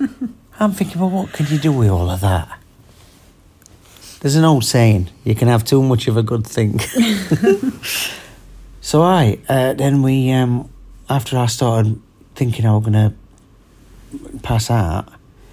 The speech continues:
Speaker 2: we came back and had a little power nap. And then we went on a little walk and we hired a boat, didn't we?
Speaker 1: Yeah,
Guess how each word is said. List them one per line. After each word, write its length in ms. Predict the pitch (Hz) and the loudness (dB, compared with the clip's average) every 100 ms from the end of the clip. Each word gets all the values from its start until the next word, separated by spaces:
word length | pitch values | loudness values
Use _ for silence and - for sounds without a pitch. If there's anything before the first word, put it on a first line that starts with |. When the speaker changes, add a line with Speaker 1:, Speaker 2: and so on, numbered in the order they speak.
| - _ - _ - | -20 _ -20 _ -6
Speaker 2:
we 80 | |
came 220 | 113 143 139 | -2 0 0
back 180 | 120 | -2
and 80 | 120 | 0
had 100 | 117 | 0
a 60 | 120 | 0
little 180 | 117 104 | 0 -2
power 340 | - 113 110 | 0 2 2
nap. 360 | 90 80 - - - _ _ _ - - - _ - | 0 -2 -6 -14 -20 _ _ _ -20 -20 -20 _ -4
And 140 | 120 | 0
then 140 | 123 117 | 2 2
we 80 | 117 | 2
went 180 | 120 117 | 2 0
on 100 | 117 | 2
a 80 | 117 | 2
little 240 | 135 139 | 2 0
walk 460 | 127 120 87 85 - | 0 0 -2 -6 -10
and 100 | 110 | 0
we 60 | 110 | 2
hired 380 | 107 127 131 117 | 2 0 0 0
a 60 | |
boat, 440 | 107 123 147 131 120 | 0 2 2 2 2
didn't 160 | 139 | 0
we? 260 | 143 104 82 - - _ - - - - - - | 2 2 0 -10 -20 _ -20 -20 -20 -20 -20 -2
Speaker 1:
Yeah, 360 | 208 185 165 | 0 0 -2